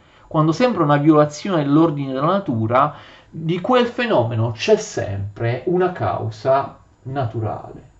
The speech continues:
Da questo punto di vista Pomponazzi sembra davvero laico,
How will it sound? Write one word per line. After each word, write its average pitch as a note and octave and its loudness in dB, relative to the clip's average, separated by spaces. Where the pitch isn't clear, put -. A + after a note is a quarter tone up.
Da D3+ 2
questo A3 0
punto F#3+ -4
di A3 -2
vista A#2 -6
Pomponazzi D#3+ -2
sembra D#3 0
davvero D3+ 2
laico, A2 2